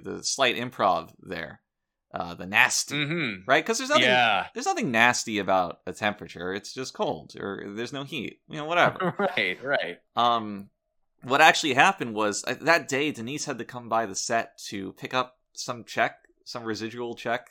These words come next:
Speaker 1: that, uh,
Speaker 2: Mm-hmm.
Speaker 1: hadn't been paid out yet. And when she walked in the door, we were actually recording, and, you know, LeVar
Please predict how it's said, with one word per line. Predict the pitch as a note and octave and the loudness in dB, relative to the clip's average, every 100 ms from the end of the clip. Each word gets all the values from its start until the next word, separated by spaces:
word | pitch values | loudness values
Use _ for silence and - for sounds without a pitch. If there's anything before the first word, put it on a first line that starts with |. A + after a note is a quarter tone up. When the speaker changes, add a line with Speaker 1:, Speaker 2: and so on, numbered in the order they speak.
| _ | _
Speaker 1:
that, | G#2 G2 | -4 -2
uh, | F#2+ F#2 F#2 - | -2 -4 -6 -8
Speaker 2:
Mm-hmm. | G#2 G2+ G2+ A2+ _ _ C2 - | -10 -10 -12 -12 _ _ -14 -10
Speaker 1:
hadn't | A2+ A2 G#2 | -4 -4 -6
been | F#2+ | -10
paid | G#2 G2+ | -4 2
out | G2+ A#2+ | 2 2
yet. | C#3 D#3 _ _ _ _ _ _ | -4 -6 _ _ _ _ _ _
And | B2+ C#3 | -4 -4
when | C#3+ D3 | -6 -6
she | D#3 | -2
walked | E3 F#3+ G3+ | 4 4 2
in | E3+ | -6
the | C3+ | -10
door, | G2+ D#3 G3 | -6 -2 -2
we | A#2+ G#2 | -2 -2
were | G#2+ | -2
actually | G#2 G#2+ | -4 -10
recording, | G2+ - G3+ G#3 G2+ F#2+ | -12 -10 -10 -8 -10 -12
and, | F#2 F#2 G#2+ | -14 -14 -14
you | |
know, | F2+ A#2+ - _ - | -12 -12 -14 _ -18
LeVar | G2 F#2+ G#2 A2 | -8 -2 0 -2